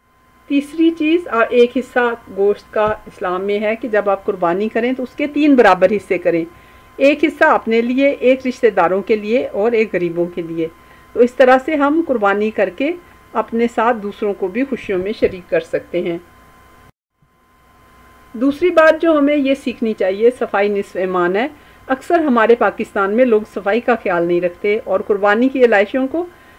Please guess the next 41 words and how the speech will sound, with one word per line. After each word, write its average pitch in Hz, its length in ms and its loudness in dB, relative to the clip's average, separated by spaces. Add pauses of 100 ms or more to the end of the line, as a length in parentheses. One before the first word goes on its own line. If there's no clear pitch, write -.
(200)
सड़क 320 220 6
के 294 140 -2
किनारे 190 360 0
फेंक 175 280 -4
देते 170 320 -4
हैं। 170 100 -2
तो 175 120 -6
आप 202 420 -2
अगर 208 220 -4
कुर्बानी 208 480 -2
करें 220 300 -2 (440)
तो 285 60 -2
कुर्बानी 277 500 4
की 349 140 2
आलाइशों 269 440 2
को 330 260 0
सड़क 277 320 2
के 285 120 -4
किनारे 202 380 0
ना 196 140 0
फेंकें, 196 420 -6
बल्कि 247 360 -2 (420)
एक 254 380 0
गड्ढा 240 300 6
खोदकर 254 520 -2
उसमें 233 340 -2
दफना 190 380 -2
दें। 170 220 -4 (460)
मिट्टी 262 420 2
में 320 160 2
ये 320 140 0
खासियत 269 580 0
है 262 120 0
कि 294 140 -6
कुछ 247 260 -6
अरसे 220 220 -2
बाद 196 200 0
आलाइशें 185 580 -2
डिकम्पोज 262 640 0
हो 180 100 -2
जाएंगी 180 440 -2